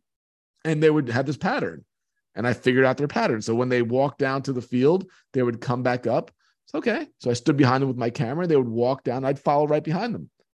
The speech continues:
halfway down. Then I'd sit down on one of the empty seats. And then the,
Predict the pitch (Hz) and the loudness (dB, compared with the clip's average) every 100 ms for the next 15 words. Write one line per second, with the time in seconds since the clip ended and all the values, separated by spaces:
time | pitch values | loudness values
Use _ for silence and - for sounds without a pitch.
0 | _ _ 120 131 131 143 180 156 139 139 | _ _ -2 0 0 2 2 2 2 0
1 | - 170 185 175 170 165 165 160 156 262 | -2 -4 -2 0 0 0 -2 -6 -6 -4
2 | 254 - - _ _ _ _ _ - 113 | -6 -6 -16 _ _ _ _ _ -8 -2
3 | 135 135 139 127 | 0 2 0 -4